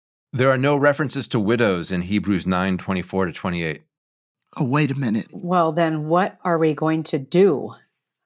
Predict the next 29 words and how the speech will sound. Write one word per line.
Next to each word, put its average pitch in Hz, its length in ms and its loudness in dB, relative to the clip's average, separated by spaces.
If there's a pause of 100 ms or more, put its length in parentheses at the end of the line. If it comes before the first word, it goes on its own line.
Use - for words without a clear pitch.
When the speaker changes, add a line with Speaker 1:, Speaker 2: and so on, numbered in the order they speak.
(720)
Speaker 1:
We 123 100 0
could - 160 -4
talk 131 160 2
about 113 240 0
Platonism. 95 720 -4 (720)
<laughs> - 960 -4
Speaker 3:
That's 262 260 0
okay. 180 720 2 (220)
Speaker 2:
All 220 240 2
right. 156 440 0 (300)
Speaker 3:
<laughs> - 80 -4 (280)
Speaker 2:
Oh. 165 440 0 (640)
Speaker 1:
Which 139 220 2
actually 180 360 4
is 139 120 2
a 139 80 4
really 139 180 6
important 120 460 0
topic 127 360 0
when 92 140 -2
it 92 100 -6
comes 92 300 -2
to 95 100 -8
this. - 280 -6
But - 280 -2
anyway. 92 400 0
Speaker 2:
This 196 220 2
particular 180 560 0
one. 151 320 -2